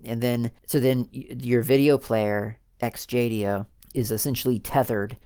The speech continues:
to your Jack playhead. And then you start your audio application, which is also now tethered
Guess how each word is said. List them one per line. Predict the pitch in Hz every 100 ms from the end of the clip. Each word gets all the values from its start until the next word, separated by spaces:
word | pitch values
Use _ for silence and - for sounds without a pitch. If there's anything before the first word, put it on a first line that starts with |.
| -
to | 135
your | 117 110 110 104 - _ - 120
Jack | - 117 104 - -
playhead. | - - 123 117 120 85 139 - _ _
And | 127 120
then | 113 98
you | 127 117 104
start | - 107 -
your | 104 104 101 82
audio | 123 135 113
application, | 98 - 104 101 98 - 107 113 -
which | 131 101 - - - _
is | 107 127
also | 147 139 113 101
now | 98 98
tethered | - 104 98 90